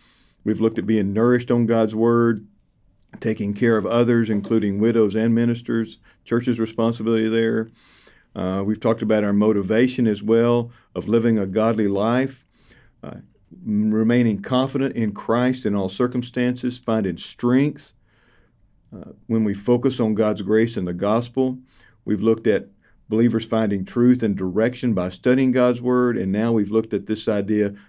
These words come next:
that we must remain faithful to God's truth even when facing persecution. Those are the, a quick summary of the last ten weeks.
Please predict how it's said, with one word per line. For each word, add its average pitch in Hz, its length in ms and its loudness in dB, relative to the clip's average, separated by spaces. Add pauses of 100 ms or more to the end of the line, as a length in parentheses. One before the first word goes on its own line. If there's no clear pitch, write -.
that 101 100 -4
we 110 140 2
must 110 240 0
remain 101 300 -2
faithful 123 440 0
to 101 80 2
God's 104 320 0
truth 110 520 -2
even 127 340 4
when 110 140 2
facing 104 420 0
persecution. 101 800 -6 (800)
Those 147 240 4
are 139 80 4
the, 107 300 2 (100)
a 101 140 -2
quick 139 280 0
summary 117 460 2
of 101 160 -2
the 95 100 0
last 110 440 -2
ten 110 180 0
weeks. 123 400 -2